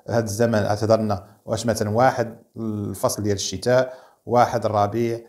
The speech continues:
آه، آه، لاني، واحد السنة،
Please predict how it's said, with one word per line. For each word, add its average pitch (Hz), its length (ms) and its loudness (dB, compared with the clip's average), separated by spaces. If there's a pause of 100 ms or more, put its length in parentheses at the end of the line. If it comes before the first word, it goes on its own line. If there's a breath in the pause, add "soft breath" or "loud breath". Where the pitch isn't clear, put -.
(240 soft breath)
آه، 104 800 0 (100)
آه، 107 380 -2
لاني، 120 540 2 (220)
واحد 113 180 -10
السنة، 107 520 -4